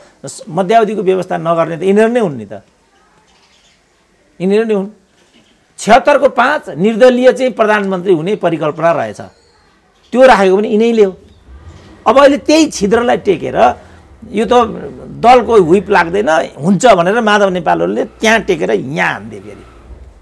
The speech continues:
छयत्तरको पाँचले त्यो कुरा हो कि भन्ने छिद्र छोडेको रहेछ,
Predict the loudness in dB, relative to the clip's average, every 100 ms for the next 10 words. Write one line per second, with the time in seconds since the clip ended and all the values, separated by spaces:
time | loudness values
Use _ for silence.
0 | -20 -20 -20 _ -4 -2 0 -4 -2 -2
1 | 0 -2 -4 -6 0 0 2 2 0 -4
2 | -8 -8 -8 -10 -10 -12 -14 _ _ -20
3 | -20 -6 -2 0 0 0 2 4 2 2
4 | 0